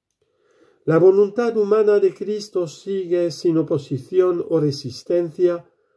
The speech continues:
su voluntad divina y está subordinada a ella. Pregunta noventa y dos.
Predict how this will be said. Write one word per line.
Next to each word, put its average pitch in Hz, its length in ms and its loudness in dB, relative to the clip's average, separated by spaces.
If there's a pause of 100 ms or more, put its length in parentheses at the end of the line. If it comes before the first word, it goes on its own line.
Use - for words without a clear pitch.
su - 180 -4
voluntad 156 540 0
divina 156 680 -2 (400)
y 151 140 0
está 165 480 -4
subordinada 151 1300 -2
a 127 180 -6
ella. 110 440 -2 (2000)
Pregunta 160 880 -2 (360)
noventa 147 800 -2
y 117 140 -14
dos. 107 540 -10